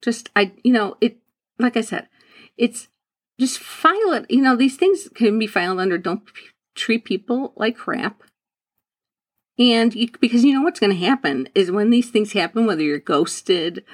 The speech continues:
or a situation like this happens, like, even though I, like, in this situation, I don't know the specific person's name, but I must have told about five people about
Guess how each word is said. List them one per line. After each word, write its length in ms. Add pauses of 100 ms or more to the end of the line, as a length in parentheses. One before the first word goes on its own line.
(220)
or 180
a 40
situation 640
like 220
this 180
happens, 600 (240)
like, 200
even 480
though 460
I, 300 (320)
like, 340
in 120
this 120
situation, 600
I 100
don't 180
know 140
the 80
specific 680
person's 460
name, 300 (200)
but 100
I 100
must 200
have 120
told 300
about 200
five 440
people 540
about 640